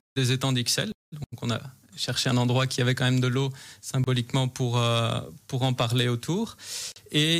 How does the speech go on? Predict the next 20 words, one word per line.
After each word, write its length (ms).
il 100
y 80
aura, 320
ben, 300
toutes 240
sortes 220
d'animations 560
pour 160
petits 280
et 40
grands, 560
une 160
parade, 680
un 140
spectacle 680
sur 180
le 100
thème 220
de 100
l'eau. 360